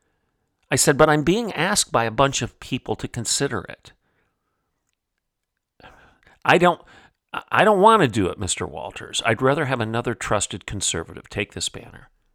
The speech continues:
I, I, I want to be involved in other capacities, like what I'm doing right now, writing and speaking, cheerleading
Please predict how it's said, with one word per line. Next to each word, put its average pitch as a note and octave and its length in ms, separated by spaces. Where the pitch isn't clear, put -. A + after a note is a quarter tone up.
I, - 340
I, - 120
I - 20
want A#3 180
to C#4 40
be G#3+ 120
involved D#3+ 720
in C#3 120
other F#3+ 180
capacities, - 800
like C#3+ 460
what G3 100
I'm F#3 120
doing G3 220
right F3+ 220
now, D#3 320
writing E3+ 420
and D3+ 120
speaking, D3 500
cheerleading C#3 680